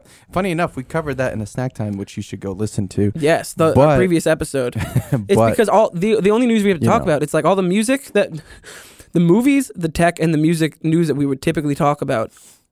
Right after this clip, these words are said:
Speaker 2: are all either canceled or delayed because of that thing we're not gonna talk about in this episode because I don't feel like it. So
Speaker 1: The one who
Speaker 2: there's
Speaker 1: shall not
Speaker 2: really
Speaker 1: be named.
Speaker 2: not
Speaker 1: <laughs>
Speaker 2: news to talk about.
Speaker 1: Yeah.
Speaker 2: So instead, we're going to do a bit of our favorite.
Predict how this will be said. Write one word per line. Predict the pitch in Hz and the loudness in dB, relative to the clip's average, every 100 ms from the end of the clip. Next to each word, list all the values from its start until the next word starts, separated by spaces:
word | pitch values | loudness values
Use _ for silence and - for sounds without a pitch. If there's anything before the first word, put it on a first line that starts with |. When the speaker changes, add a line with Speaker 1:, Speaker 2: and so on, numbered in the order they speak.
| _ 160 | _ -2
Speaker 2:
are | 151 | 2
all | 156 156 | 4 4
either | 147 151 147 | 4 2 0
canceled | 131 - 147 151 143 | -2 -4 -4 -2 -4
or | 143 | -2
delayed | 139 139 131 - _ _ _ - | -2 0 -2 -4 _ _ _ -4
because | 160 160 151 156 | 0 2 0 0
of | 151 151 147 151 | 0 0 0 -2
that | 151 143 | -2 0
thing | 165 | 2
we're | 165 | 2
not | 165 | 2
gonna | 165 160 | 0 2
talk | 220 | 0
about | 190 139 | 0 -2
in | |
this | 139 143 | -2 -4
episode | - - 123 | -6 -4 -6
because | - - | -4 -6
I | 143 | -2
don't | 143 | 0
feel | 160 165 | 2 0
like | 131 | 0
it. | 135 | -4
So | - 220 190 - | 0 2 2 0
Speaker 1:
The | - | -6
one | 101 113 | -2 0
who | |
Speaker 2:
there's | 160 | 0
Speaker 1:
shall | 139 165 | 2 2
not | 190 | 4
Speaker 2:
really | 202 | 2
Speaker 1:
be | 117 | 2
named. | 107 120 143 | 0 2 2
Speaker 2:
not | 165 165 151 - - - | 4 2 0 -8 -20 -16
Speaker 1:
<laughs> | - 240 | 0 0
Speaker 2:
news | 175 180 185 190 - | 2 2 4 2 -2
to | |
talk | 151 156 147 | 0 0 0
about. | 135 110 95 - _ _ _ | -2 -4 -4 -10 _ _ _
Speaker 1:
Yeah. | 107 98 | -18 -16
Speaker 2:
So | 98 - 196 202 254 208 - _ | -4 0 4 4 0 -4 -20 _
instead, | 170 165 - 185 180 151 | -4 -4 0 2 2 0
we're | 190 | 0
going | 208 202 | 0 0
to | 180 | 0
do | 196 202 202 - | 0 2 0 -2
a | 165 | -2
bit | 165 175 | 0 2
of | |
our | 170 165 | 2 2
favorite. | - 165 190 202 | 0 0 0 -2